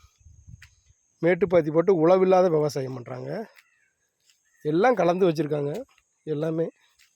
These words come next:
பாருங்க, ஒரு தடவை நீங்க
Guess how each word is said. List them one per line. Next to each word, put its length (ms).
பாருங்க, 380
ஒரு 220
தடவை 360
நீங்க 120